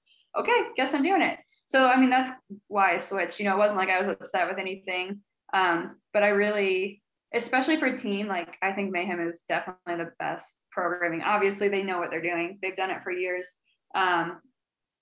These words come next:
and they've been at the top of the sport for years. And so that's just kinda why we fell into that. Um, and that's, you know, it wasn't like a, I was upset with anything. It was just like, "Hey, this, I'm on Mayhem Independence. Like,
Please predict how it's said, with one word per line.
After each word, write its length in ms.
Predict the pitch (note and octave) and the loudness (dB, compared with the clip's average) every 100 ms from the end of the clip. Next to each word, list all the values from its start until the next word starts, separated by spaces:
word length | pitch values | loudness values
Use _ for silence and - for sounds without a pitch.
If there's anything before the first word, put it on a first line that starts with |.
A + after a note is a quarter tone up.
| _ - | _ -8
and 100 | B3 | -4
they've 80 | G#3+ | 0
been 100 | G3+ | 0
at 100 | F#3+ | -2
the 60 | |
top 220 | G3+ G#3 | -4 -4
of 80 | G3+ | -4
the 40 | F#3+ | -6
sport 320 | - F#3 - | -4 -4 -4
for 80 | G#3 | -4
years. 380 | G3 F#3+ F#3+ F#3+ | 0 0 -2 -4
And 220 | F#3 F#3+ | -10 -8
so 120 | G3 | -2
that's 220 | G3 G3 G3+ | 0 0 -2
just 140 | G3+ | -4
kinda 200 | G#3 G3 | -2 0
why 220 | F#3 F3+ | 2 0
we 260 | F#3 F#3+ - | 0 -4 -6
fell 160 | G3 F#3 | -6 -4
into 120 | F3+ F3 | -4 -2
that. 320 | E3+ F3 E3+ - - | 0 0 -2 -8 -10
Um, 400 | - - - - _ _ _ _ - | -8 -6 -8 -12 _ _ _ _ -4
and 120 | F#3+ | -2
that's, 320 | F3+ F3+ - _ - | -2 -8 -20 _ -18
you 100 | F#3 | -10
know, 120 | - B2 - - | -10 -10 -10 -2
it 60 | |
wasn't 280 | A3 A3+ A3 | 2 2 2
like 200 | G3+ G3 | 2 2
a, 280 | G3 F3+ - - _ _ | 0 0 -4 -12 _ _
I 100 | - | -2
was 140 | F#3 F#3 | -2 -2
upset 300 | E3+ G#3 F#3+ | -2 0 2
with 120 | G3+ | 2
anything. 360 | G3+ G3+ G3+ F#3+ | 0 -2 -2 -4
It 60 | |
was 100 | F#3 | -6
just 180 | F#3+ F#3 | -6 -4
like, 180 | F3 E3 - | -4 -4 -2
"Hey, 240 | A3+ G#3 | -2 0
this, 200 | G3 G3+ G3 | -2 -4 -2
I'm 240 | G3 F#3 | -2 0
on 160 | G3 G3 | 0 0
Mayhem 200 | G3 G3 | -4 -6
Independence. 440 | F#3+ G3+ F#3+ G3+ | -6 -6 -6 -6
Like, 140 | F#3+ | -8